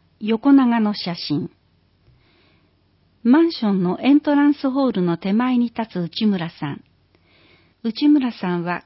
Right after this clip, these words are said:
黒っぽいタートルネックにジャンバーを着て、こちらを向いています。右後方にはマンションが見えます。二枚目、名刺半分ほどの写真。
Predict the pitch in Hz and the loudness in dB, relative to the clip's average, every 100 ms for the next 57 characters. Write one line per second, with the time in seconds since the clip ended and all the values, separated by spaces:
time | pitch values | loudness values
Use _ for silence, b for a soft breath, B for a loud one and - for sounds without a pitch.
0 | - 240 302 - 311 240 - 247 262 262 | -8 -4 -4 -4 -4 -4 -4 -8 -6 -2
1 | 247 240 240 _ 170 156 147 - 254 285 | 0 0 -2 _ -4 -4 -4 -4 0 0
2 | 202 175 156 - - 165 170 b - 208 | 0 -4 -6 -12 -12 -12 -12 b -10 -8
3 | - 277 285 262 247 233 226 202 185 180 | -6 -6 -2 -2 -2 -4 -6 -6 -6 -8
4 | - - _ _ _ _ _ _ _ _ | -14 -20 _ _ _ _ _ _ _ _
5 | _ _ - 226 233 302 294 - 269 262 | _ _ -2 0 2 2 2 2 0 0
6 | 254 247 233 180 170 - _ 247 294 294 | -2 -2 0 -2 -6 -10 _ 0 0 0
7 | 214 175 165 160 165 170 156 156 - _ | -2 -2 -2 -2 -2 -2 -4 -6 -12 _
8 | _ _ _ _ _ _ _ _ _ _ | _ _ _ _ _ _ _ _ _ _
9 | _ _ _ _ _ _ _ _ _ _ | _ _ _ _ _ _ _ _ _ _
10 | - 220 233 269 254 233 214 208 _ _ | -2 2 4 4 2 2 0 -4 _ _
11 | _ - 240 302 302 285 262 277 277 262 | _ -2 2 2 0 -6 -4 0 2 2
12 | 254 220 226 220 220 - 190 - 180 160 | 0 -2 -4 -2 -4 -6 -10 -8 -6 -4
13 | 165 | -6